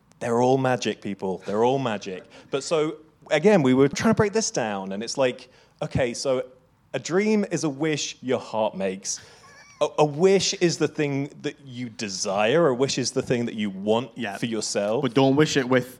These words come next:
Speaker 2: your head or your butt. <laughs> It's gotta be your heart.
Speaker 1: It's gotta be your heart. And
Speaker 2: Not your lungs.
Speaker 1: if you're dreaming it, it's, like, even a subconscious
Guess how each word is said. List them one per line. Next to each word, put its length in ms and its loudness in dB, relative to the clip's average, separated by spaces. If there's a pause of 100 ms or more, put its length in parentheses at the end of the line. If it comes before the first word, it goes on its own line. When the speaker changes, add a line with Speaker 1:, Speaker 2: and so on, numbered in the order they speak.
Speaker 2:
your 160 2
head 400 4 (340)
or 280 2
your 160 -2
butt. 500 -2 (300)
<laughs> 80 -8 (920)
It's 180 -4
gotta 200 6
be 120 2
your 140 4
heart. 360 4
Speaker 1:
It's 140 -8
gotta 160 2
be 100 2
your 120 6
heart. 280 6
And 100 2
Speaker 2:
Not 160 4
your 120 2
lungs. 580 2
Speaker 1:
if 120 -8
you're 80 -2
dreaming 440 -2
it, 100 -4
it's, 140 -8
like, 140 -6
even 220 -2
a 40 0
subconscious 1000 -4